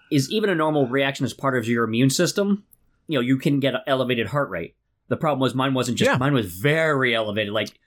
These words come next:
Speaker 1: I've been
Speaker 2: Yeah.
Speaker 1: sick with viruses before, and my heart's never done that. I mean, you, you've heard it, like, raise a little bit, but it wasn't like, you know, the heart rate was like, you know, "Gee, I should probably go to the fucking hospital, like, fast."
Speaker 2: Well, and so the thing is, everybody's body, as you said, super different.
Speaker 1: Yep.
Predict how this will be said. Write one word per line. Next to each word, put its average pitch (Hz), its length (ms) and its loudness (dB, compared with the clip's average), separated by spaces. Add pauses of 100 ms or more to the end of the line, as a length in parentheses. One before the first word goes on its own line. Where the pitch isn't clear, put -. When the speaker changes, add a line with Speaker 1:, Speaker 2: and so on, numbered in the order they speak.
(160)
Speaker 1:
I've 165 140 -2
been 165 80 4
Speaker 2:
Yeah. 143 60 2
Speaker 1:
sick 147 260 -2
with 123 160 0
viruses 123 400 -4
before, 117 300 -2
and 107 60 -2
my 113 100 -4
heart's 120 240 -4
never 107 180 -2
done 101 200 -2
that. 107 220 -4
I 107 80 -4
mean, 117 240 -2
you, 156 140 0
you've 139 160 2
heard 165 160 -2
it, 139 80 -8
like, 135 160 -2
raise 127 220 0
a 104 60 -8
little 151 260 2
bit, 95 160 -6
but 110 160 0
it 131 40 -8
wasn't 143 280 -2
like, 110 240 -4 (1080)
you 170 80 0
know, 131 80 2
the 127 120 2
heart 165 180 0
rate 139 160 0
was 120 160 -2
like, 107 240 0
you 131 60 2
know, 104 140 0
"Gee, 139 180 0
I 113 60 0
should - 200 -4
probably 208 340 0
go 135 120 2
to 117 40 2
the 110 60 -2
fucking - 300 -10
hospital, 110 360 -4
like, 87 140 -6
fast." - 460 -6 (920)
Speaker 2:
Well, 226 160 4
and 214 140 0
so 233 100 2
the 208 80 0
thing 240 160 0
is, 139 120 4
everybody's 175 320 2
body, 113 360 0
as 110 120 0
you 117 80 2
said, 127 420 -2
super - 500 2
different. 107 440 -2
Speaker 1:
Yep. 117 180 -4